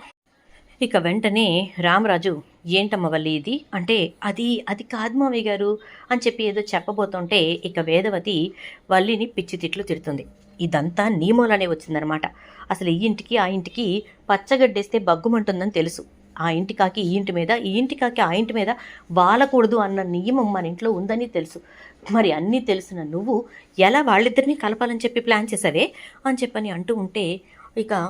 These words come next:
"రెండు కుటుంబాలు కలుస్తాయని చెప్పని అనుకున్నాను అత్తయ్య గారు, అది కూడా నేను ప్రేమ కోసమే చేశాను. ప్రేమ పుట్టిల్లు లేక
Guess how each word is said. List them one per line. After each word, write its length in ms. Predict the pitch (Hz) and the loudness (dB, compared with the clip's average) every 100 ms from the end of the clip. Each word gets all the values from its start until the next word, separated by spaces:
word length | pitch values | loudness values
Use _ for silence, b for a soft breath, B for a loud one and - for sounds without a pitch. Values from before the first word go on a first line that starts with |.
| 196 - | -8 0
"రెండు 260 | 285 320 | 2 2
కుటుంబాలు 440 | 415 - 262 262 262 | 0 -2 2 2 4
కలుస్తాయని 560 | 262 311 359 349 247 | 4 2 2 0 0
చెప్పని 260 | 233 - 254 | -2 -2 0
అనుకున్నాను 480 | 254 330 403 269 196 | 0 -2 -2 -2 -4
అత్తయ్య 260 | 190 180 | -6 -2
గారు, 200 | 180 185 220 226 B B - | -2 0 -2 -6 B B -6
అది 160 | 285 330 | -2 2
కూడా 220 | 349 440 | 6 6
నేను 220 | 453 440 | 4 0
ప్రేమ 280 | 403 339 370 440 | 0 0 0 2
కోసమే 320 | 453 453 427 | -2 -2 -2
చేశాను. 400 | 403 381 359 254 185 b b b - | -2 -2 0 -2 -2 b b b -2
ప్రేమ 460 | 202 180 185 180 240 | 0 2 0 0 -2
పుట్టిల్లు 480 | 240 220 - 240 208 | -4 -4 -4 0 0
లేక 240 | 196 202 | 0 -2